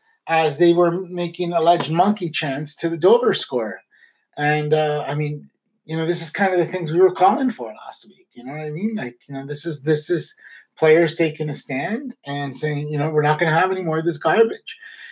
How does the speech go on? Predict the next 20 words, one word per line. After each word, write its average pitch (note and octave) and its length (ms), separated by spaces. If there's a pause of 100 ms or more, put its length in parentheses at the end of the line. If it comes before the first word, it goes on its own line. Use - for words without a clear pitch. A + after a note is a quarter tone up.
(140)
And C#3+ 320
I D3+ 80
was F#3 260
really, E3+ 280
really D#3 440
kind D#3+ 200
of - 100
happy G#3 280
to - 60
see - 180
that. D3+ 260
But, C#3+ 160 (580)
uh, D3+ 340
you F3+ 120
know, D#3 200 (800)
it's - 260
what? D#3 280 (100)
League D#3+ 420
play? A3+ 380 (420)
Uh, D3 360